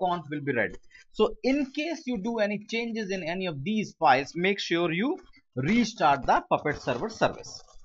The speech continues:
And the logs, where the Puppet logs go?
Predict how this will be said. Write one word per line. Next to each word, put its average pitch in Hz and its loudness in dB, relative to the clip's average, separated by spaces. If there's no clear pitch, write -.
And 185 0
the 185 6
logs, 147 6
where 262 4
the 320 0
Puppet 247 0
logs 214 2
go? 120 -2